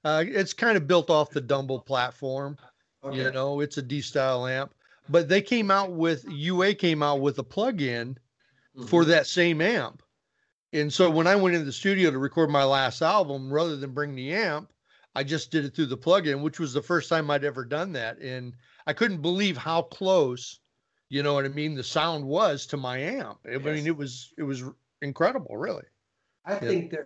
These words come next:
Speaker 2: is also, uh, with me, it's a romantic thing. I just, I just like turning around and seeing these stacks of
Speaker 1: <laughs>
Speaker 2: Marshalls. It's, it's my Yngwie moment,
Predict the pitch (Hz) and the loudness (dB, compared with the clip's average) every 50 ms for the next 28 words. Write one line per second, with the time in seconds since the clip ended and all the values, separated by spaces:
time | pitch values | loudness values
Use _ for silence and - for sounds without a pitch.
0 | - - 147 139 131 - - 135 135 147 147 143 - - - 156 139 131 127 123 | -10 -10 -10 -10 -10 -10 -10 -4 -2 -2 -2 -2 -6 -8 -8 -6 -6 -4 -2 -2
1 | 120 120 - - 123 120 120 117 - - 147 131 120 120 127 123 120 - - - | -2 -2 -4 -4 -4 -4 -2 -4 -6 -6 -6 -6 -6 0 0 0 0 0 -2 -4
2 | 123 131 135 135 131 127 131 - - _ _ _ _ _ _ _ _ _ _ _ | 0 2 4 4 4 2 0 -4 -12 _ _ _ _ _ _ _ _ _ _ _
3 | - 147 135 - - - 135 123 120 123 123 120 117 120 117 117 120 123 123 120 | -4 -4 -4 -4 -2 0 2 4 4 4 2 2 2 2 2 2 0 0 -2 -4
4 | 120 107 - - - - 101 90 87 87 87 87 - _ _ _ _ - - 131 | -6 -8 -8 -14 -20 -18 -16 -14 -14 -14 -16 -18 -20 _ _ _ _ -8 -2 0
5 | 156 160 156 131 - - - - _ - 131 131 151 147 135 123 - - 113 110 | 0 0 0 -4 -6 -10 -16 -20 _ -6 -4 -2 -2 -2 -2 -6 -8 -8 -6 -4
6 | 110 120 151 156 160 - - - - 135 131 135 147 139 127 123 123 110 104 113 | 0 0 0 0 -2 -6 -10 -12 -8 -6 -4 -4 -2 -2 -2 -2 -2 -2 -2 -2
7 | 113 123 127 135 135 127 131 101 - - - - 127 135 151 147 151 147 135 123 | 0 0 0 0 0 -2 -4 -8 -12 -10 -2 0 2 4 4 2 2 0 0 0
8 | 113 107 - - - - - 127 127 135 139 - - - 120 - 139 - - - | 0 0 -2 -10 -12 -6 -4 -4 -2 -2 -6 -8 -12 -12 -8 -6 -4 -2 0 2
9 | 170 151 - - - - 147 160 156 - - - 120 - - - - 143 151 - | 2 2 2 0 0 2 4 4 2 0 -4 -6 -6 -6 -6 -16 -8 -6 -6 -6
10 | _ _ - - 160 143 139 196 190 180 180 - - - 202 202 - 202 240 226 | _ _ -12 -8 -6 -2 2 2 2 2 0 -6 -4 0 0 0 4 6 6 6
11 | 233 226 - - - 208 214 226 247 247 208 208 185 160 143 143 131 123 110 101 | 6 4 0 -2 0 0 0 0 2 2 2 2 2 2 0 -2 -2 -2 -4 -6
12 | 92 92 87 - | -8 -12 -14 -16